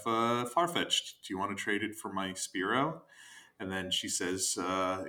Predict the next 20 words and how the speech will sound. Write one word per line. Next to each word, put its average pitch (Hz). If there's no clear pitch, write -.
"You 104
say 107
yes," 92
and 90
then 87
you 87
select 90
Spearow, 92
and 90
she's -
like, 92
"Connect 202
the 101
link 175
cables 95
like 202
so," 98
and 90
then, 87
uh, 85